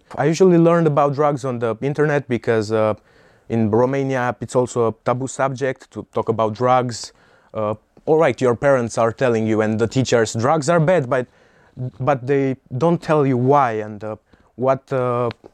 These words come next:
are the effects of, uh, extended drug usage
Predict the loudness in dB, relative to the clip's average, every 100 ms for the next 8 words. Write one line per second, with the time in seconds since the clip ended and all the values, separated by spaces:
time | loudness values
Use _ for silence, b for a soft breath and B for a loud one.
0 | _ -4 -2 2 2 4 2 0 -2 -6
1 | 0 -2 -2 -12 -12 -10 -10 -4 -4 -2
2 | -4 _ b b b -8 -4 -2 -2 -4
3 | 0 0 0 -4 -4 -8 -8